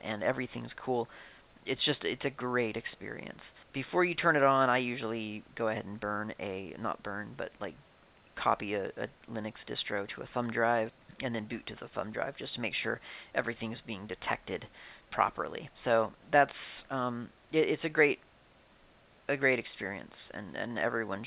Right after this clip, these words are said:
should, every geek should do this at least once, honestly. I, I didn't, I wouldn't have said that a long time ago, but, but after having done computer builds now for, for,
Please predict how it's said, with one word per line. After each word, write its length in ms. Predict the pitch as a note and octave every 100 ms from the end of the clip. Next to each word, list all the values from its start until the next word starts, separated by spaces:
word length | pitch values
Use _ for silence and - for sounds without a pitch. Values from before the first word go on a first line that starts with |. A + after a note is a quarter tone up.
| -
should, 220 | - - -
every 220 | C#3 D3
geek 320 | C3 A#2 A2 -
should 140 | A#2 G#2+
do 180 | G#2
this 140 | G#2+ G2+ A2+
at 80 | -
least 260 | F#2 A#2 -
once, 260 | - - -
honestly. 460 | - F2+ - - -
I, 220 | B2+ G#2
I 40 | C#3+
didn't, 260 | D#3 D3 - - - -
I 40 |
wouldn't 260 | D3 E3+ D#3
have 100 | -
said 160 | C3+ A#2+
that 160 | B2
a 40 | G#2+
long 200 | A2 G#2
time 240 | - C3
ago, 400 | C3+ B2 A#2+ A#2+
but, 160 | A2+ G2+ - - - - -
but 140 | A2 G#2 - - _ -
after 260 | C3 B2 B2
having 300 | A#2+ A2+ G#2+
done 480 | A2 A2 A2 G#2+ - _ _ _ _ _ -
computer 460 | - A2 B2+ B2 A#2
builds 340 | A#2 A2 G#2+ - - - _ _ _
now 360 | B2 A2 G#2+ G#2+
for, 220 | - A2 A#2 - _ _ - -
for, 180 | G2+